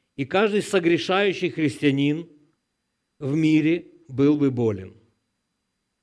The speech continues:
Не было бы в мире ни одного здорового человека.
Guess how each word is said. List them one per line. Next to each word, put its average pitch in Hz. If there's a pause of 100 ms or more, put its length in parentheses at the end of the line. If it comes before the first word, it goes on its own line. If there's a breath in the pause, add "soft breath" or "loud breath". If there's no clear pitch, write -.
(1300)
Не 170
было 180
бы 135
в 123
мире 113
ни 127
одного 127
здорового 123
человека. 98